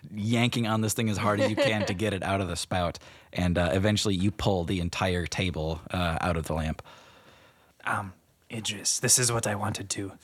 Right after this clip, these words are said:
Speaker 2: and I go into a slight bow, show you. You see, I bought this, and it was just a small plant.
Speaker 1: That is a white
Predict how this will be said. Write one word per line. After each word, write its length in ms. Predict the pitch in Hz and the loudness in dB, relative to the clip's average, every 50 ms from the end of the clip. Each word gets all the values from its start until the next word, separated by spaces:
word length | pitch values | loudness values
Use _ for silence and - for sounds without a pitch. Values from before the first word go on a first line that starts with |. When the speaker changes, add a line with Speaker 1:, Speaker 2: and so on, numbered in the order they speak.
| - - - | -14 -4 0
Speaker 2:
and 80 | 117 | 2
I 140 | 110 101 98 | 2 2 2
go 160 | 95 110 104 | 0 -2 -2
into 180 | 98 92 - - | -2 -2 -4 -4
a 60 | 101 | -4
slight 260 | - - 104 98 - | -4 -4 -4 -6 -6
bow, 280 | - 98 92 92 104 - - - - _ _ | -6 -6 -6 -6 -8 -10 -14 -20 -20 _ _
show 320 | - - - 107 98 95 | -6 -4 -2 -2 -2 -4
you. 300 | 92 95 92 85 82 - - - - - - _ _ _ _ _ _ _ _ _ - - _ - _ _ _ - _ | -6 -8 -10 -12 -14 -18 -20 -20 -20 -20 -20 _ _ _ _ _ _ _ _ _ -20 -20 _ -20 _ _ _ -10 _
You 100 | - 127 | 0 4
see, 520 | 123 - 175 170 160 143 135 123 117 104 - - _ _ _ _ - - - | 4 6 6 4 2 0 0 -2 -4 -6 -8 -14 _ _ _ _ -20 -8 -2
I 100 | - 160 | 0 0
bought 300 | 156 131 135 123 131 127 | 2 2 2 2 0 -2
this, 300 | - 123 117 110 - - | -6 -6 -2 0 0 0
and 100 | 123 113 | 0 -2
it 60 | 117 117 | -2 -2
was 160 | 117 117 104 | -2 -2 -2
just 280 | 104 123 110 - - | -2 -2 -2 -2 -2
a 40 | - | -2
small 400 | 104 - - 113 107 107 104 95 | -2 -2 -2 -2 -2 -2 -4 -4
plant. 160 | - - 101 | -6 -2 2
Speaker 1:
That 180 | 98 104 120 135 | 2 4 4 2
is 160 | 120 98 87 | 0 -2 -2
a 80 | 90 87 | -2 -4
white 400 | 78 73 - - 85 92 90 | -4 -6 -6 -6 -4 -4 -4